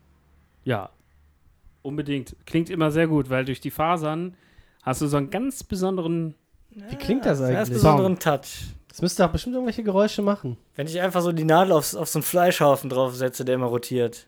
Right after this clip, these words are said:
Speaker 2: Ja. Was, wenn da voll das geile Lied bei rauskommt?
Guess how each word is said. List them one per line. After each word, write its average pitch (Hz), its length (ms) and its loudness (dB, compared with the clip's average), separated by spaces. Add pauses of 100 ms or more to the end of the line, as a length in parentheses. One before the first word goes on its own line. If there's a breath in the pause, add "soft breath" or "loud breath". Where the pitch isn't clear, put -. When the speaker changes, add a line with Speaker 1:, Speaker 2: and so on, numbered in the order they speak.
Speaker 2:
Ja. 190 240 -2 (2750)
Was, - 160 -8
wenn 196 80 -2
da 175 60 2
voll 214 180 0
das 202 140 0
geile 180 200 -2
Lied 214 220 -2
bei 147 100 4
rauskommt? 117 640 -6